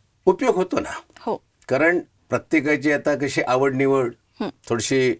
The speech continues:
Speaker 1: अ, वेगळी वेगळी होत आहे. सेंद्रिय जे मघा म्हणालीत,
Speaker 2: हो.
Speaker 1: तर ज्याच्यामध्ये without poison, विषमुक्त,
Speaker 2: हो.
Speaker 1: तर त्याच्यासाठी याला चांगला स्कोप आहे आणि
Speaker 2: हो.
Speaker 1: याच्या चांगल्या योजनाही पण आहेत.
Speaker 2: हो,
Speaker 1: तर त्याचा
Speaker 2: शासनाच्या.
Speaker 1: सगळेच सग-, शेतकरी घेऊ नाही शकत,
Speaker 2: हो.
Speaker 1: पण ज्यांना शक्य आहे,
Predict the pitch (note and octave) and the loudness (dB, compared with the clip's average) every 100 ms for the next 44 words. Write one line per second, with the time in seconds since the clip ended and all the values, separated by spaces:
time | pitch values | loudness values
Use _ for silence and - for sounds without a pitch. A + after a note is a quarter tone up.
0 | _ _ _ _ - G#2+ G#2 A2 B2 B2 | _ _ _ _ -8 -4 0 2 2 2
1 | A#2+ A#2+ C3+ C3+ A2+ A2+ - - C#3+ D#3+ | 0 0 -2 -2 -4 -6 -4 0 4 8
2 | F3+ D#3+ D#3 C#3+ A#2 G#2+ G2 F2 E2 E2+ | 8 6 4 2 2 0 0 -2 -4 -8
3 | - A#3+ E3 - C#3+ C#3+ C#3 D3+ D3 C#3+ | -8 -8 -4 0 2 4 4 2 2 2
4 | D3+ D3+ C3 C3 D#3+ E3 D3 C3 G#2 G#2 | 2 2 0 2 2 4 4 2 2 -2
5 | - A2 C3 D3 C#3+ C#3 - G2 - A#3 | -4 -4 0 0 0 -2 -2 -4 -6 -10
6 | F#3 D3+ - D#3+ E3+ D#3+ D#3+ E3+ E3+ - | -4 0 2 2 2 0 0 0 0 -2
7 | G3 - G#2 - F2+ F2 - E2 E2+ _ | -2 -2 -4 -4 -6 -6 -10 -12 -16 _
8 | _ A2+ C#3+ B2+ A#2 D3 D3+ A#2 B2+ C#3+ | _ -2 0 0 2 2 2 0 0 0
9 | A#2 F#2+ G#2+ B2 D#3 E4 A2 E2 A2+ - | 0 -2 0 2 2 0 0 -2 -4 -8
10 | _ A#3 F#3+ F#3+ G#3 G3 F3+ F3 F3+ F3+ | _ -8 -4 -2 2 2 6 6 6 4
11 | - _ - - D#3 - D#3+ F3 E3+ D#3 | -2 _ -4 0 6 6 6 2 0 2
12 | E3+ D#3 F#3 F3+ F3 G#3+ E3+ C#3+ C3+ C3+ | 0 2 2 4 2 2 0 0 -2 -6
13 | - - B3+ E3 E3+ F3 G#3 - D3+ - | -10 -4 0 2 4 4 4 2 -4 2
14 | A3+ E3+ A2+ | 4 6 4